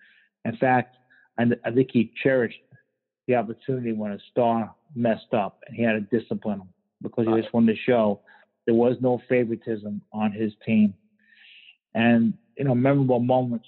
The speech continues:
Speaker 1: Well, one thing I always said, the most fun I ever had coaching was coaching under Tom Coughlin at Boston College, because I never had a disciplinary problem.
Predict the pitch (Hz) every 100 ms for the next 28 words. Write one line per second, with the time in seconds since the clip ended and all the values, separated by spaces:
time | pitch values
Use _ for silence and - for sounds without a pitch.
0 | - 131 123 - 156 165 139 123 120 110
1 | - 127 120 107 _ _ _ _ _ _
2 | _ _ _ - 123 139 139 143 135 127
3 | 120 110 127 113 - 135 135 - 107 -
4 | _ _ 101 - 139 107 - 110 113 -
5 | 123 113 107 120 123 - 110 101 113 113
6 | 104 107 113 117 110 95 - _ - -
7 | _ - 113 131 113 - _ _ _ -
8 | 151 143 135 165 139 113 - - 151 120
9 | 107 _ 110 107 131 - 120 113 104 101
10 | 113 110 90